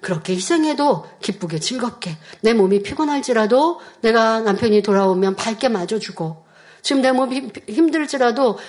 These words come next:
자녀들이 "엄마 이거 해줘, 저거 해줘." 막 얼마나 피곤하고 힘드실까요? 그런데도 "그래, 내가 이렇게 해줄 수 있으니까 얼마나 기쁘냐." 하는 마음. 근데 그렇게 생각은 하고 싶죠.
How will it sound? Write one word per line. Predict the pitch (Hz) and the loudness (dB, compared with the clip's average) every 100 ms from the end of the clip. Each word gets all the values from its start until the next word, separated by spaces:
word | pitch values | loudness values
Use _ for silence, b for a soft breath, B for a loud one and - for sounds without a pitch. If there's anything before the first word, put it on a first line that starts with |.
| B | B
자녀들이 | - 285 294 277 | -2 0 0 2
"엄마 | 240 262 302 | 4 4 2
이거 | 285 285 | 2 0
해줘, | 277 | 0
저거 | 277 220 285 | -6 -2 0
해줘." | 269 302 302 | 0 -2 0
막 | 269 269 | 0 2
얼마나 | 220 202 330 311 302 | 4 4 4 2 0
피곤하고 | - 349 320 285 | 0 2 2 0
힘드실까요? | 262 311 294 - - 202 240 - B B | 0 0 0 -4 0 0 0 -4 B B
그런데도 | - 180 165 135 156 202 180 160 B B | -4 -2 -2 -4 0 0 0 -4 B B
"그래, | 247 294 254 254 - - | 0 2 2 -2 -8 -2
내가 | 240 285 | 0 0
이렇게 | 240 - | -2 -4
해줄 | 277 311 | -6 -6
수 | 285 | -6
있으니까 | 262 - 240 196 | -8 -4 -4 -2
얼마나 | 160 185 185 | 0 0 0
기쁘냐." | 180 185 220 202 160 165 165 - _ - | -4 -8 -2 0 0 -2 -6 -14 _ -4
하는 | 359 359 330 | 2 4 4
마음. | 196 B B B | 0 B B B
근데 | - 370 | 2 2
그렇게 | 381 302 403 403 359 339 240 | 2 2 2 2 2 2 0
생각은 | - 494 539 494 415 | 0 0 2 4 6
하고 | 381 392 | 6 2
싶죠. | - - 269 233 262 233 180 156 - | 0 0 2 4 4 4 2 -4 -10